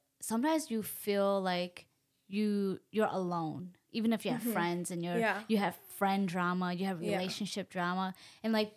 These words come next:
Speaker 1: being able to be celebrated on your birthday
Speaker 2: Mm-hmm.
Speaker 1: should be a reminder that, like, hey, you have people who love you.
Speaker 2: Yeah.
Speaker 1: You have people
Speaker 2: Mm-hmm. That's
Speaker 1: who,
Speaker 2: good.
Speaker 1: you know, who want to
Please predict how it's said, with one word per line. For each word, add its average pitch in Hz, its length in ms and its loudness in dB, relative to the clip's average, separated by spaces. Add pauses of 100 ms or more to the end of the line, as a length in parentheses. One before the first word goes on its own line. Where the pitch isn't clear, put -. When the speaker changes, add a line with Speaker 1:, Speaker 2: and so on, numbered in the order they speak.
(120)
Speaker 1:
being 247 240 4
able 294 240 4 (100)
to 240 100 0
be 208 240 -2
celebrated 240 920 0 (100)
on 247 240 4
your 285 100 4
birthday 302 580 0 (160)
Speaker 2:
Mm-hmm. 233 140 -2
Speaker 1:
should 220 280 2
be 233 140 0
a 208 40 -2
reminder 190 480 2
that, 180 140 0
like, 175 220 -2
hey, 202 200 0
you 190 160 -2
have 196 160 -4
people 202 260 -4
who 175 120 -4
love 160 380 -2
you. 320 240 0
Speaker 2:
Yeah. 202 460 -2
Speaker 1:
You 220 100 2
have 220 160 0
people 220 340 2
Speaker 2:
Mm-hmm. 226 100 2
That's 190 220 2
Speaker 1:
who, 175 80 2
Speaker 2:
good. 196 300 -2
Speaker 1:
you 220 80 0
know, 190 300 0
who 185 60 -4
want 180 280 0
to 185 100 -10